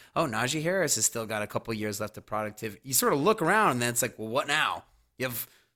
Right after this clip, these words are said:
great players everywhere. So I, I don't think that the, I can really give it a grade until after next draft season. And all you hope for this year is that you find some guys who can be those role players. Like, you really hope Daniels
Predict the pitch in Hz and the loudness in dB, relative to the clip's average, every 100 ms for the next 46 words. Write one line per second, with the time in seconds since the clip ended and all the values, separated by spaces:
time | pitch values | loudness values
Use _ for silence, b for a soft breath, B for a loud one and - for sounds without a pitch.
0 | _ - 135 143 147 131 113 139 127 104 | _ 0 0 4 4 4 4 2 0 0
1 | 101 143 - 151 - 170 180 - 165 175 | 2 2 4 2 4 2 2 2 2 2
2 | - - 147 135 123 120 104 90 _ _ | -2 -4 -2 -2 -4 -2 -2 -4 _ _
3 | _ _ _ _ - 120 135 120 131 147 | _ _ _ _ -8 -2 0 2 2 2
4 | 139 120 113 110 113 113 113 98 101 95 | 2 -2 -4 -2 -4 -4 -6 -4 -4 -4
5 | - 98 92 - _ _ _ 101 98 - | -6 -6 -6 -10 _ _ _ -6 -4 -2
6 | - - _ 104 80 - 90 82 58 55 | -6 -10 _ -6 -4 -4 -6 -8 -10 -16
7 | b b b - 117 - 143 185 180 175 | b b b -6 -4 0 2 6 4 4
8 | 147 139 190 170 156 127 127 - 120 135 | 4 6 6 6 6 6 2 2 -2 0
9 | 123 120 113 110 98 117 107 98 117 117 | 2 0 -2 -2 -2 -4 -6 -8 -4 -2
10 | 110 101 95 101 90 101 87 90 95 110 | -2 -4 -6 -8 -8 -10 -10 -14 -14 -14
11 | 104 123 135 110 107 92 101 98 90 85 | -12 -6 -6 -4 -4 -4 -6 -6 -10 -16